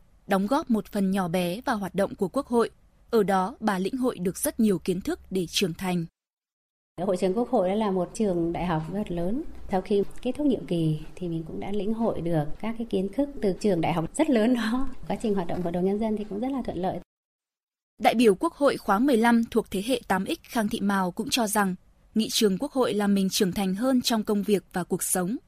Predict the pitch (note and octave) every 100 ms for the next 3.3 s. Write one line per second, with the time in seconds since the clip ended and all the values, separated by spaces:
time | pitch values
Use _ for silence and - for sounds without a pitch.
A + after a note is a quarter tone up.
0 | - _ _ A3 G#3+ A3 G3 G#3 F#3+ F3+
1 | F3+ F3+ G3+ C#4+ - - G3 G3 F#3 F#3
2 | A#3+ C4 - G3 E3 F#3+ F#3 A3 - -
3 | F#3 - G#3+